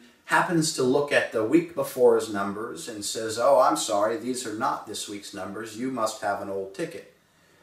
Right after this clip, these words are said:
You're gonna say, "Uh-uh, you need to check that thing again, please." <laughs> Because you are confident that you bought that thing at that particular time, and you remember everything specifically,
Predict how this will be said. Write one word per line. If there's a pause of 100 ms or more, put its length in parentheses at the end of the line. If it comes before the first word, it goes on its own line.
(340)
You're
gonna
say, (720)
"Uh-uh, (1040)
you
need
to
check
that
thing
again,
please." (180)
<laughs> (1800)
Because
you
are
confident
that
you
bought
that
thing
at
that
particular
time, (1800)
and
you
remember
everything
specifically,